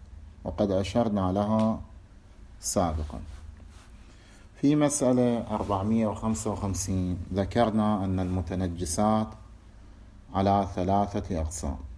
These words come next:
القسم الأول هو اللباس أو البدن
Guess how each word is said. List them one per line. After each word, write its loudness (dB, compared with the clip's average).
القسم -2
الأول 2
هو 2
اللباس 0
أو 0
البدن 0